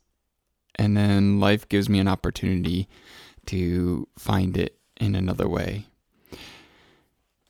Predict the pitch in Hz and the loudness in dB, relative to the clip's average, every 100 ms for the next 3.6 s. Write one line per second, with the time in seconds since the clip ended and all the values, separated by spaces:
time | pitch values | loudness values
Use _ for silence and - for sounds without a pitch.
0 | _ _ _ _ 127 - 117 110 104 87 | _ _ _ _ 0 2 2 4 2 2
1 | 104 - - - 92 95 92 95 95 92 | 2 0 -2 0 2 2 2 -2 -2 0
2 | 92 92 92 - 98 95 - 95 95 92 | 0 -2 -2 -4 -6 -6 -4 -2 0 0
3 | 98 95 92 92 92 | 0 0 0 0 -2